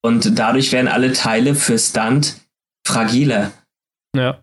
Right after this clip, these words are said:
Speaker 1: Du siehst es gerade bei den, bei der neuen sechs drei sechs ab zweitausenddreizehn,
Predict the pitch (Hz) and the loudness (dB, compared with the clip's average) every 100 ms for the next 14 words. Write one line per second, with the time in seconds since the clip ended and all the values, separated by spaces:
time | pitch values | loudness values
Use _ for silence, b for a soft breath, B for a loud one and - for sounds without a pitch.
0 | _ _ _ _ _ 127 127 - 143 - | _ _ _ _ _ -4 -2 0 -2 0
1 | 135 - 120 120 131 123 120 120 120 110 | -2 -2 -2 0 0 2 2 2 2 0
2 | 107 117 110 78 - 120 113 131 175 139 | 0 2 0 0 -2 0 2 2 2 0
3 | 110 - 117 110 117 - 113 - 117 120 | 0 -2 -2 0 -2 -2 -4 -2 -2 -2
4 | 110 107 104 117 143 - 123 143 | 0 0 -2 -2 -2 0 0 0